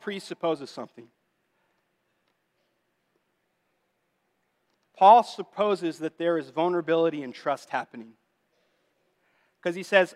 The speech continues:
"You are to," in verse two, "you're to bear each other's burdens." My question is this, though. How can someone bear your burden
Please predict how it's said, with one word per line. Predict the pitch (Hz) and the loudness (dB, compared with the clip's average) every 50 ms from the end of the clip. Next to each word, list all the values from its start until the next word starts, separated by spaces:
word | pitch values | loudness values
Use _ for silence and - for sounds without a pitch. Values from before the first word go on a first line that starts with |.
| - _ _ | -16 _ _
"You | - 165 196 208 | -10 -2 2 4
are | 202 202 | 4 4
to," | 196 - - 208 196 190 | 2 -2 -8 -6 -4 -2
in | 180 | -2
verse | 160 185 202 190 - | 0 0 -2 -2 -4
two, | - 208 180 | -6 -8 -6
"you're | 156 156 160 | -4 -4 -4
to | 156 | -6
bear | 143 131 - 180 196 208 214 | -4 0 2 4 6 6 4
each | 214 196 - | 2 2 0
other's | 202 190 185 175 139 | 0 0 0 -2 -4
burdens." | - 156 170 170 151 117 - - - - - _ _ _ _ _ _ _ _ _ | 0 2 2 2 2 0 -4 -14 -20 -20 -20 _ _ _ _ _ _ _ _ _
My | - 151 190 208 | 4 6 6 6
question | 202 - - 226 202 - - 220 208 | 4 4 0 0 0 -2 -4 -6 -4
is | 180 147 | -4 -4
this, | 170 180 - - | -4 -8 -8 -8
though. | - 135 110 - _ _ _ _ _ _ _ _ _ _ _ _ _ _ _ _ _ _ _ _ _ _ _ _ _ _ _ _ _ _ _ _ _ _ _ _ _ _ _ _ _ _ _ _ _ _ _ _ _ _ _ _ _ _ | -8 -10 -10 -10 _ _ _ _ _ _ _ _ _ _ _ _ _ _ _ _ _ _ _ _ _ _ _ _ _ _ _ _ _ _ _ _ _ _ _ _ _ _ _ _ _ _ _ _ _ _ _ _ _ _ _ _ _ _
How | - - 190 220 | 2 6 8 8
can | 226 226 - 226 208 | 6 6 0 -12 -10
someone | - - 214 202 196 190 190 185 | -6 -6 -6 -4 -4 -4 -4 -4
bear | 165 180 180 180 | -2 0 0 0
your | 170 160 147 | 0 -2 -4
burden | 143 165 175 180 160 135 123 123 123 | -2 -2 -2 0 -2 -4 -8 -12 -16